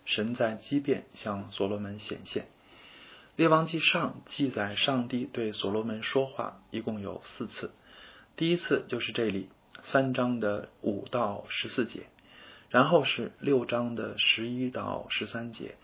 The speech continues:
九章的一到九节和十一章的十一到十三节，而其中有两次，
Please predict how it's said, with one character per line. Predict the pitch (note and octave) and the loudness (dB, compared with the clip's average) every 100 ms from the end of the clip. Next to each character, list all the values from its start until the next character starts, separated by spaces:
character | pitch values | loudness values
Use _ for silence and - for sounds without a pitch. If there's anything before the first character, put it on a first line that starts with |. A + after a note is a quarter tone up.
| - - - - | -20 -20 -14 0
九 | G#2+ G2 | 2 2
章 | F2+ B2+ A#2+ | 2 0 0
的 | G#2 G2+ - - - | 0 -2 -4 -6 -2
一 | C3 | -2
到 | A#2+ G#2+ | 0 -4
九 | G2 - - | -6 -8 -8
节 | - F2+ - - | -8 -8 -10 -16
和 | - G#2 A2+ - | -4 -2 -2 0
十 | - - A#2+ | 2 2 2
一 | C3 | 0
章 | A#2+ A#2 A2+ | -2 -4 -4
的 | G#2 - | -4 -2
十 | - - A2+ | 2 2 2
一 | B2+ C3 | -2 -2
到 | - G2 - | -4 -6 -6
十 | - G#2+ | -6 -4
三 | A#2 - | -4 -6
节， | - - - - - - - - | -10 -18 -20 -20 -18 -16 -18 0
而 | C3+ C3+ | 2 4
其 | - D3 | 6 8
中 | F3+ F3 - | 8 6 4
有 | B2 | 4
两 | A#2+ G#2 G2 - | 4 4 0 -6
次， | - A#2 | -6 -4